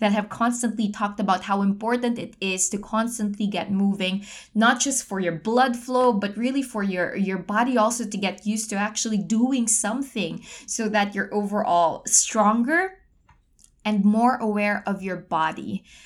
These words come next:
Remember, the body that you have right now is the only body that you will have for the rest of your life. So you have to take care of it. You have to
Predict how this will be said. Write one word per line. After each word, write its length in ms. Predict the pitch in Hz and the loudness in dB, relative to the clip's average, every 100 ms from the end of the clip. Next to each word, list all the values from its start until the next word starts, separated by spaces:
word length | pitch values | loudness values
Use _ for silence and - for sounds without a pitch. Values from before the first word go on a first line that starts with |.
| - 208 | -10 0
Remember, 720 | 220 233 254 208 170 147 - | 4 6 4 4 2 -2 -6
the 100 | 196 | -6
body 400 | 196 220 262 277 | 0 2 2 0
that 180 | 254 240 | -2 -4
you 100 | 214 | -4
have 280 | 214 214 196 | -2 -2 0
right 260 | 185 185 | 0 0
now 360 | 196 190 202 208 | 0 4 2 2
is 240 | 208 190 - | 0 0 -2
the 180 | - - | -6 -2
only 480 | 214 226 233 233 233 | 0 2 2 2 2
body 460 | 196 190 185 190 | 2 2 2 -2
that 280 | 185 165 - | -4 -6 -6
you 120 | 214 | -4
will 100 | 214 | -2
have 480 | 196 - 185 175 175 | -2 0 0 0 -4
for 240 | - 196 185 | -6 -4 -4
the 160 | 180 | -6
rest 640 | 170 185 190 196 - - | -8 -4 0 0 -2 -4
of 180 | 180 165 | -10 -8
your 160 | 170 160 | -6 -6
life. 800 | 156 151 151 - - - - - | -6 -4 -4 -8 -14 -20 -20 -12
So 160 | - | -8
you 120 | 175 170 | -6 -6
have 300 | 233 262 269 | 0 0 0
to 60 | |
take 300 | 262 226 208 | -2 -2 -4
care 260 | - 214 233 | -6 -4 -2
of 160 | 240 247 | -2 -2
it. 200 | 240 202 | -2 -4
You 80 | |
have 340 | 196 190 190 - | -2 -2 -2 -8
to 140 | 196 | -12